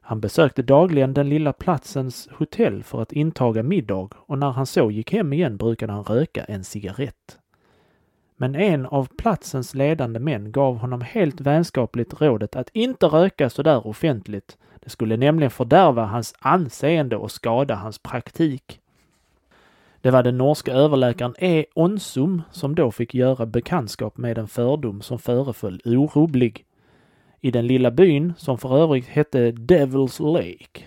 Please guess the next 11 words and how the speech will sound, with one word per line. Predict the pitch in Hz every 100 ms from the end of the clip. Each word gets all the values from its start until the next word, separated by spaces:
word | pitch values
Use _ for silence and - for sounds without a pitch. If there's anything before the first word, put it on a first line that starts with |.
| _
fann | - 139 120
man | 117 120 117 -
det | 147 127
ganska | 139 185 185 170
naturligt | 143 139 185 123 107 113
att | -
köpa | - 135 - 127
och | 120
dricka | - 131 143 110 -
olaglig | 123 135 104 104 107
sprit. | - - 190 107 - -